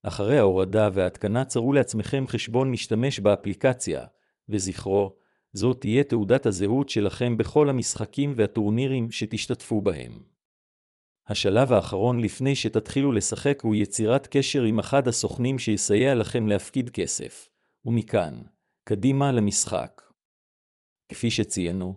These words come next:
ניתן לבצע את ההפקדה בדרך שנוחה לכם, החל משליחת כסף מזומן עם שליח, ועד הפקדה של ביט קווין,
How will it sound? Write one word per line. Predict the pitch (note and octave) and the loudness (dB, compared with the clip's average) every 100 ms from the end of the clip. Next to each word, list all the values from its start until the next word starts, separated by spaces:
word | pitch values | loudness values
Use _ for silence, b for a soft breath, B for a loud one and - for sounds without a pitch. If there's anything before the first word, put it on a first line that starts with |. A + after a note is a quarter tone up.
| _ _ - | _ _ -8
ניתן | G2+ - D3+ | -2 2 4
לבצע | C3+ G#2 - D#3 | 4 0 2 4
את | C#3+ A#2 | 4 4
ההפקדה | G2 - G#2 A#2 C3 | 2 0 2 4 4
בדרך | G#2+ A#2 B2 A#2 | 4 2 2 0
שנוחה | - G#2 G2+ C#3 | -4 -2 0 0
לכם, | B2 F#2+ - D2 A1+ - _ _ _ - | 0 -2 -6 -8 -10 -18 _ _ _ -16
החל | - A#2+ A2+ | -2 0 2
משליחת | G#2 - G#2 - - - | 0 0 -2 2 0 0
כסף | - G#2+ - - | -2 -2 -2 -2
מזומן | G2+ G2+ G#2 B2+ | -2 0 0 2
עם | A#2 F#2+ | 0 0
שליח, | G2+ F2 F#2 D2+ - - _ _ _ - | -2 -2 -2 -4 -6 -20 _ _ _ 0
ועד | G#2+ B2+ | 2 4
הפקדה | A2+ - G#2 B2 C3+ | 0 0 2 2 2
של | A#2 | 0
ביט | F#2+ G#2+ - | 0 -2 -4
קווין, | G#2+ F#2+ G2 E2 | -6 -2 -4 -4